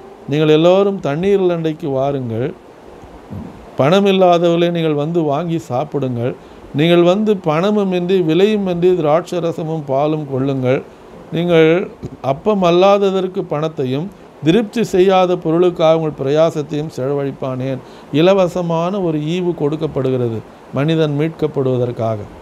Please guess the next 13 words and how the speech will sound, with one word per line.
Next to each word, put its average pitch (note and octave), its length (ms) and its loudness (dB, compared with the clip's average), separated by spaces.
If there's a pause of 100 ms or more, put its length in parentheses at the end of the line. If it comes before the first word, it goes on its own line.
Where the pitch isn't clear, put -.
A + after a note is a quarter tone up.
(640)
அந்த G#2+ 60 -8
இட்டர்னல் F3 480 0
பிளிஸ்ல D#3+ 240 -2
இருந்திருந்தா E3+ 440 0
அப்படியே E3+ 280 2
இருந்திருக்கலாம், D#3+ 480 -2 (460)
சந்தோஷமா D#3 520 -2
இருந்திருக்கலாம், C#3+ 440 0
எப்பவும் C3+ 320 -2 (360)
நித்தியத்திற்குள்ளாவே C#3+ 840 0
அவங்க D3 220 0
இருந்திருக்கலாம். C3 480 -4 (1080)
இப்படிதானே? C3 420 -2